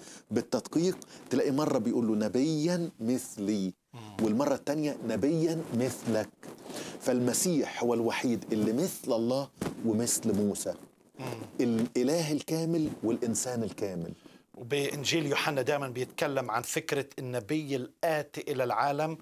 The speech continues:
Speaker 1: آه.
Speaker 2: بيتكلم عن مواصفات النبي كالمسيح، يعني هو
Speaker 1: آه.
Speaker 2: المسيح
Speaker 1: آه.
Speaker 2: الممسوح من، من الله.
Speaker 1: آه.
Speaker 2: فهذا اتميز فيه فقط يسوع المسيح.
Speaker 1: آه. آه. دي،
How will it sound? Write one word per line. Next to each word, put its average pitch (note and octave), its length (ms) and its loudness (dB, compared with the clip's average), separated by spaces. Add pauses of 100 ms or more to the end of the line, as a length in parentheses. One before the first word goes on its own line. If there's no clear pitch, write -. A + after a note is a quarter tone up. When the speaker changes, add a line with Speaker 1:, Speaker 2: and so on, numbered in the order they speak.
Speaker 1:
آه. F2+ 320 2
Speaker 2:
بيتكلم C#3+ 500 -2
عن C3 120 0
مواصفات C#3 760 0
النبي C3 440 -6
كالمسيح، B2 640 -2
يعني G#2+ 160 -4
هو C3 180 2
Speaker 1:
آه. A2+ 180 4
Speaker 2:
المسيح B2+ 720 -2
Speaker 1:
آه. G2 220 2 (120)
Speaker 2:
الممسوح C3+ 680 -4
من، C#3 300 -2 (120)
من C#3 260 -4 (140)
الله. B2 480 0 (100)
Speaker 1:
آه. F#2 320 2
Speaker 2:
فهذا C#3+ 520 0 (240)
اتميز D#3 520 0
فيه - 280 -2
فقط D#3+ 720 -2
يسوع B2+ 520 0
المسيح. G#2 600 -4
Speaker 1:
آه. A2 40 4 (160)
آه. D#2 80 -6 (520)
دي، - 140 -4